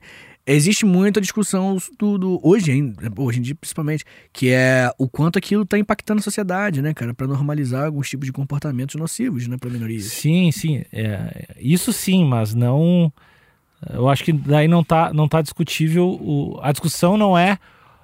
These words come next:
Speaker 2: ah, ah, aquilo é a opinião daquele, não é da porra de um ted Talk, entendeu?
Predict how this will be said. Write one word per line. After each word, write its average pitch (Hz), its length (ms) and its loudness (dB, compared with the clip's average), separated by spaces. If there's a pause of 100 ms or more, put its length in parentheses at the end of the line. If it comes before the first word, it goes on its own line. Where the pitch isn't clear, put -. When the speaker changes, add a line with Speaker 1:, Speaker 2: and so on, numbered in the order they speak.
(160)
Speaker 2:
ah, 131 720 0
ah, 165 60 4
aquilo 160 240 0
é 156 40 6
a 156 40 4
opinião 147 500 4
daquele, 139 240 2
não 214 160 2
é 226 80 -6
da 165 100 2
porra 147 260 2
de 139 60 2
um 135 40 2
ted 120 260 0
Talk, 113 340 -2
entendeu? 107 340 -6